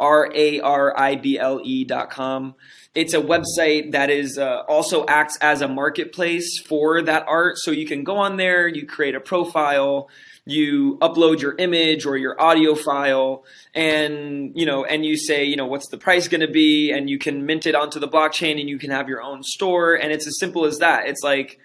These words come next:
up-, just like you upload something to YouTube or, you know, uh, even how you upload a picture onto Facebook, you know, the only difference is that that data is housed on the blockchain.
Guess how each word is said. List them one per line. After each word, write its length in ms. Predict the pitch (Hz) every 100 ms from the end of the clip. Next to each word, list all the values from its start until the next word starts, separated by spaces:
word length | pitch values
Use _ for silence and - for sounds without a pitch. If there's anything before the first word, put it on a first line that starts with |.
| _ _ _
up-, 220 | 160 160 135 156
just 200 | 151 170
like 140 | 175 165
you 80 | 165
upload 320 | 156 170 165
something 320 | 170 160 170
to 100 | 165
YouTube 840 | 151 147 143 160 156 165 160 156
or, 520 | 139 143 135 131 131 - - _ 151
you 100 | 156
know, 260 | 135 127
uh, 300 | 101 123 107 -
even 240 | 170 175
how 140 | 165 160
you 160 | 165
upload 320 | 160 160 170 160
a 60 |
picture 360 | 165 170 - 165
onto 240 | 165 160
Facebook, 600 | - 156 160 - 110 -
you 80 | 151
know, 360 | 147 147 147 - - - 156
the 100 | 185
only 240 | 208 156
difference 500 | 180 185 185 160 156
is 200 | 156 135
that 240 | 147 139
that 300 | 143 139 139
data 520 | 151 143 165 196 208 - _ _ _ -
is 160 | 170
housed 560 | - 170 160 160 151 151
on 320 | 151 151 147 143
the 60 |
blockchain. 640 | 143 151 - - 113 110